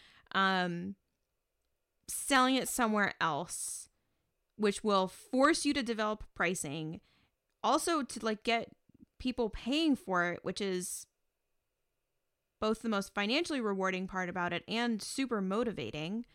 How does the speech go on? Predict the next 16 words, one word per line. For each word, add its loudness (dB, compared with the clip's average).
um, -2
which -4
will -2
encourage 0
you -4
to -6
keep -14
working -8
on -8
it. -10
But 2
I 2
think -2
it's -4
time 0
to -4